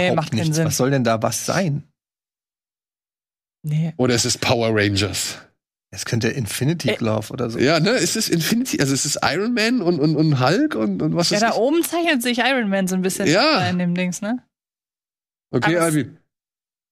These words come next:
Speaker 1: Avengers Infinity.
Speaker 3: Infinity War. Okay.
Speaker 1: Aber ich verstehe nicht, was das macht. Die K I sucht was raus?
Speaker 3: Die sucht sich alles Mögliche an Bildern und Informationen aus dem Internet zusammen und stellt da, und erstellt halt s-,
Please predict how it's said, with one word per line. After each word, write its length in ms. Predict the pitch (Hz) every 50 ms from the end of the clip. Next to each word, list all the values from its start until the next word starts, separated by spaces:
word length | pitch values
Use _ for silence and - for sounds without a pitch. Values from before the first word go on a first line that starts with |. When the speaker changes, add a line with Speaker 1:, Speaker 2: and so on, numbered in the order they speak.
| _ _ _ - - - _ -
Speaker 1:
Avengers 400 | - 131 135 131 120 131 120 117 120
Infinity. 300 | 117 113 - - - 147
Speaker 3:
Infinity 420 | 135 113 143 143 123 113 113 107
War. 260 | 107 98 95 90 - -
Okay. 300 | - 151 190 - - 160
Speaker 1:
Aber 80 | 120 98
ich 100 | - -
verstehe 280 | 139 - - - 139 135
nicht, 160 | 143 143 -
was 160 | 139 127 -
das 140 | - 120 -
macht. 200 | 131 120 117 - -
Die 220 | 123 113 - 147 147
K 200 | - - 131 -
I 220 | - 185 175 214 208
sucht 460 | 151 123 147 180 - - - - -
was 320 | - 208 - - - -
raus? 480 | - 269 - 370 381 - - - - - -
Speaker 3:
Die 100 | - 127
sucht 360 | 120 104 120 156 202 190 - -
sich 420 | - 190 190 175 - - - - _ _ _ _ -
alles 340 | 135 156 180 196 202 190 -
Mögliche 460 | 175 170 175 165 135 156 156 - 156
an 200 | 131 135 120 107
Bildern 440 | - - 147 180 196 190 190 180 170
und 100 | 135 143
Informationen 800 | 104 151 151 - 147 139 135 127 - - - 160 160 170 151 -
aus 180 | - 131 -
dem 120 | - 143 120
Internet 360 | 131 175 180 165 131 120 113
zusammen 480 | - - 104 98 101 101 131 160 - - _ - - - - - - _ _ _
und 160 | - 117 107
stellt 280 | - - 120 131 147 147
da, 120 | 147 139
und 100 | 117 120
erstellt 360 | 123 117 - - 135 156 151
halt 200 | 156 151 143 -
s-, 180 | - 107 98 -